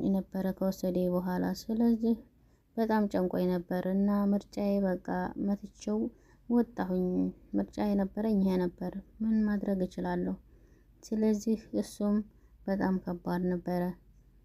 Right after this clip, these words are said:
«ስለዚህ እስተዛው ድረስ እንከሰዋለን፣ አንቺ አትጨነቂ። እሱ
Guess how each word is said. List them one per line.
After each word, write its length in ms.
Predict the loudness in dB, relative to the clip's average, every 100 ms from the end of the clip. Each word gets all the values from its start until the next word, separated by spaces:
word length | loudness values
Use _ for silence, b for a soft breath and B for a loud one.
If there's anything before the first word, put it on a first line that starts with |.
| -20 -20 -4
«ስለዚህ 500 | 2 4 4 0 -2
እስተዛው 460 | -2 0 2 2
ድረስ 260 | 4 2 2
እንከሰዋለን፣ 800 | -2 -2 -6 -4 -2 0 0 0 0 -2 -2
አንቺ 220 | 0 0 0
አትጨነቂ። 680 | -2 -2 -2 0 0 0 -2 -4 -4 -8 b b b b b
እሱ 180 | -10 -4